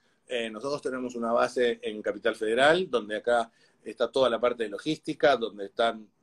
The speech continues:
nuestras camionetas guardadas, donde se programan las salidas de los vuelos, eh,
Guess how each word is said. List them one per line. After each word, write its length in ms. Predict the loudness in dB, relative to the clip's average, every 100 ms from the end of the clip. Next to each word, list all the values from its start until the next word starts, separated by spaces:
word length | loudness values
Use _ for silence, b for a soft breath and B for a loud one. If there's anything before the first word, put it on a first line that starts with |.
| _
nuestras 340 | -16 -12 -8
camionetas 480 | -8 -8 -6 -2 -2
guardadas, 800 | 0 4 6 8 6 4 0 -6 _ _
donde 260 | -16 -12 -8
se 140 | -8
programan 500 | -6 -2 -2 -2 -4
las 120 | -6
salidas 340 | -6 -4 -4 -4
de 80 |
los 140 | -6 -6
vuelos, 760 | -2 0 0 0 -2 -2 -6 -16
eh, 260 | -16 -16